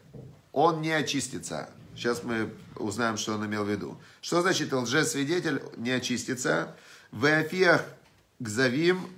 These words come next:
лой ималет". И тот, кто выдыхает, э, выдыхает лживое, э,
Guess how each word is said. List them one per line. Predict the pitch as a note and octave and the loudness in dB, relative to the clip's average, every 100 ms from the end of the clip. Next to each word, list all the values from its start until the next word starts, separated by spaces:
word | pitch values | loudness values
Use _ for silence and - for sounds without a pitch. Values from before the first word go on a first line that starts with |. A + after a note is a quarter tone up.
| - - - - - | -20 -20 -20 -8 0
лой | C#3 E3+ E3 D3 | 4 4 4 2
ималет". | C3+ C3 C3 G2 - - _ _ _ | 2 2 2 0 -2 -12 _ _ _
И | B2+ | -4
тот, | B2 - F4+ | 0 2 2
кто | - - D#3+ D3+ | 0 2 4 4
выдыхает, | B2 D3 C3+ D3+ D#3 D#3 C#3 A#2 G2+ - G#2+ | 2 0 0 0 6 8 10 8 4 -2 0
э, | A2 G#2+ G#2 | 2 2 0
выдыхает | A2+ B2 C3+ C#3+ C3+ B2+ | -2 -2 0 2 2 2
лживое, | C3 A#2+ C#3 G#3 F3+ G2+ E2+ - - _ _ _ _ _ _ _ _ | -4 -4 -2 0 2 2 0 -8 -20 _ _ _ _ _ _ _ _
э, | G#2 A2 G#2+ G#2+ | 2 4 6 6